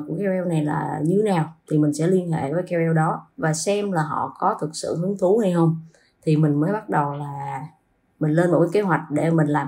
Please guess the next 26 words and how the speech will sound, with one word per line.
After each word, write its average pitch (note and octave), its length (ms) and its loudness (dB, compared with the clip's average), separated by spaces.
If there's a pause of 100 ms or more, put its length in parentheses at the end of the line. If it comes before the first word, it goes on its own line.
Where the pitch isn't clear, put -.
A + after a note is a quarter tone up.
cùng D3 160 -2
với F3+ 120 2
người D#3 120 4
đấy. D3+ 260 0 (240)
Chứ B3 140 4
không A3+ 160 6
phải F3+ 160 4
là D3 160 2
tất C4 220 -2
cả E3 240 0
các B3+ 200 -4
mảng E3+ 220 -2
truyền E3 200 2
thông F3+ 280 -2
hay F#3 160 -2
tất A3+ 140 -4
cả C#3+ 180 -2
các G#3+ 140 -8 (240)
dự D3 180 0
án D#3+ 220 0
truyền E3 180 0
thông E3+ 240 -4
sẽ E3 140 -2
đều D#3+ 220 4
cần D3 160 -4 (120)
đến, F3+ 520 -2